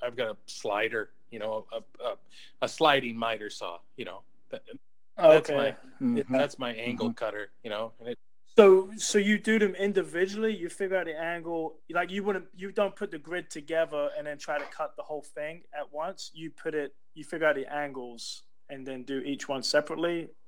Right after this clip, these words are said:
Speaker 2: on the chop saw?
Speaker 1: Yeah, I think, I, I, I don't know how I'm gonna, I don't know how I'm gonna work it just yet. 'Cause I've
Speaker 2: Right,
Speaker 1: got
Speaker 2: right.
Speaker 3: May-, maybe a, maybe a crosscut
Speaker 1: And that,
Speaker 3: sled
Speaker 1: and
Speaker 3: on,
Speaker 1: that
Speaker 3: on
Speaker 1: might
Speaker 3: the
Speaker 1: be
Speaker 3: table
Speaker 1: the
Speaker 3: saw.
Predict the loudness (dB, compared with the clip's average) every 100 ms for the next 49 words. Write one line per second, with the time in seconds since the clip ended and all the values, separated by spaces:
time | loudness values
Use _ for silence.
0 | -16 -6 -4 -4 2 2 4 2 2 0
1 | -12 -8 4 8 8 8 2 -8 -10 -8
2 | -8 -8 -12 -8 -2 -2 0 0 0 -2
3 | -6 -12 -10 -6 -2 -2 -2 -2 -2 -4
4 | -8 -8 -12 -12 -10 -10 -10 -14 -14 -14
5 | -6 -6 -6 -10 -18 -18 -18 -16 -14 -16
6 | -6 -2 2 4 8 6 4 -4 -2 -6
7 | -6 0 8 8 12 10 12 12 12 12
8 | 12 12 10 12 10 10 8 12 10 10
9 | 6 8 8 6 2 2 0 0 0 0
10 | -2 -2